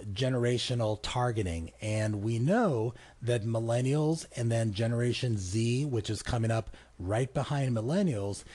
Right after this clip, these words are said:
that they are very environmentally connected. Um, if you are providing a, a product or service that is good to the planet, um, that does some good,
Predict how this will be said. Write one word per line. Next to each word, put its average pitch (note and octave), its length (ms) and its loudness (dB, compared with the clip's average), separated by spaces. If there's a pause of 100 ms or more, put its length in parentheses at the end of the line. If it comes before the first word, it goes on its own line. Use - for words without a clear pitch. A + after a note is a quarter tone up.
(200)
that A#2 180 -4
they C#3+ 180 2
are D#3 120 4
very B2+ 640 2 (240)
environmentally A2 1300 0 (800)
connected. G2+ 640 -2 (300)
Um, G#2 520 0
if A#2 340 -2
you A#2+ 280 0
are A#2 140 0
providing A#2 720 0
a, G#2 260 -4
a G2+ 100 -6
product B2 580 0
or G2 100 0
service C3+ 640 0 (280)
that A2 120 0
is F#2 140 -2
good A2+ 280 0
to C3+ 80 -2
the A#2+ 100 -2
planet, A#2+ 560 -2 (380)
um, G2 320 0
that F2+ 260 -4
does A#2 260 0
some B2 260 -2
good, A#2 440 2